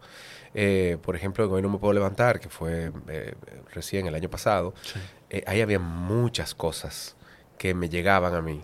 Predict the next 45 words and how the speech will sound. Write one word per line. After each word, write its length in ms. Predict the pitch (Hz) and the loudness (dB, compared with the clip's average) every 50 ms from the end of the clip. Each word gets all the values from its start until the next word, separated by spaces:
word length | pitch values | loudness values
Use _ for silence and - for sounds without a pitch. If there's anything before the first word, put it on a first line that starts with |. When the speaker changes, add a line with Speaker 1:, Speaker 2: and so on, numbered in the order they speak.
| - - - - - - - - - - _ | -12 -20 -20 -20 -20 -20 -20 -20 -20 -14 _
Speaker 1:
y 120 | - 90 87 | -8 -8 -8
que 260 | - - 95 90 87 | -4 0 2 2 2
me 340 | 87 87 87 85 82 82 82 | 2 0 0 0 0 0 0
hacían 460 | 80 76 - - - 85 85 87 85 80 - - | 0 -2 -2 -2 -2 0 0 0 -2 -4 -8 -10
muy 260 | 104 95 92 101 104 | -8 -2 0 0 0
feliz 320 | 95 - 101 92 95 98 | 2 2 2 2 2 2
nada 180 | 92 98 92 92 | 2 4 4 4
más 140 | 98 117 147 | 4 4 4
por 180 | - - 170 | 4 4 4
el 80 | 156 127 | 4 4
hecho 200 | 123 123 - 143 | 4 4 4 4
de 100 | 123 110 | 4 4
decirlas. 460 | 98 78 - - 95 98 85 76 73 | 4 0 -2 -4 -4 -4 -4 -4 -6
O 60 | 73 | -8
sea, 340 | 73 - 80 78 78 78 76 - - - - - - - - | -6 -4 -4 -4 -4 -4 -6 -10 -14 -16 -16 -18 -18 -6 -4
eh, 80 | 98 92 | -4 2
trabajar 340 | - 95 92 87 87 90 - | 4 4 4 4 2 0 0
con 160 | - 95 85 | 0 -2 0
Javi 500 | 78 85 107 104 98 87 80 78 76 73 | 4 6 8 8 8 6 4 0 -2 -4
directamente, 800 | 73 78 76 80 76 - 82 80 90 90 85 80 76 80 78 78 | -6 -6 -6 -6 -6 -6 -4 -4 -2 -2 -4 -4 -4 -6 -6 -6
vo-, 240 | 78 82 82 62 73 | -4 -4 -6 -4 -4
eh, 80 | 85 | -6
trabajar 400 | 80 - - 85 82 80 92 98 | -6 -4 -4 -2 0 0 -2 -2
por 120 | - 110 - | -2 -4 -4
primera 260 | - 87 90 90 92 | -2 0 0 2 2
vez 80 | 101 | 2
con 100 | 107 101 | 0 0
José 220 | 95 110 101 104 98 | -2 0 0 2 4
Llano, 220 | 101 123 135 113 | 4 4 4 4
que 80 | 90 92 | 2 0
es 40 | 101 | 0
mi 80 | 110 | 0
gran 200 | 101 101 107 123 | 4 4 6 6
amigo 260 | 135 127 123 123 131 | 6 6 6 4 2
y 60 | 131 117 | 2 0
sin 100 | 107 95 | 0 0
embargo 260 | 92 92 98 101 107 | 2 2 2 2 0
nunca 180 | 98 104 - 110 | 0 -2 -2 -2
habíamos 200 | 107 101 95 101 | -2 -2 -4 -2
trabajado 440 | - 101 92 90 98 104 104 98 - - - - - - - | 0 0 0 2 2 2 0 0 -2 -8 -14 -18 -18 -12 -6
en 100 | - 92 | -2 0
algo 240 | 90 95 95 90 92 | 2 2 2 2 2
de 80 | 92 | 0
esa, 380 | 92 90 - 98 95 85 82 78 - - - - - - | 0 0 0 0 0 0 -2 -4 -8 -10 -12 -12 -12 -8
de, 120 | - 87 | -6 -8